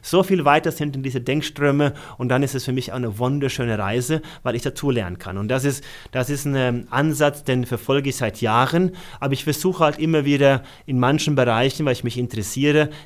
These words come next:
ein bisschen mehr in die Tiefe zu gehen, die Zusammenhänge zu verstehen, aber dann wieder auch den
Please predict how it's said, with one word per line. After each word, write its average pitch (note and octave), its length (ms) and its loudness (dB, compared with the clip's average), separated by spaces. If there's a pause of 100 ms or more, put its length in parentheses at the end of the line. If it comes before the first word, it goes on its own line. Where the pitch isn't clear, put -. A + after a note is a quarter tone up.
(100)
ein B2+ 140 -6
bisschen D3 260 0
mehr C3 120 4
in B2 40 2
die A2 80 -2
Tiefe D#3 320 -2
zu F3 160 -2
gehen, F#3+ 380 2 (260)
die C3+ 80 0
Zusammenhänge B2+ 480 2
zu D#3 120 -4
verstehen, D#3 460 -2
aber C3+ 200 0
dann C#3 260 2
wieder C#3+ 240 0
auch B2+ 160 -2
den A#2+ 280 -4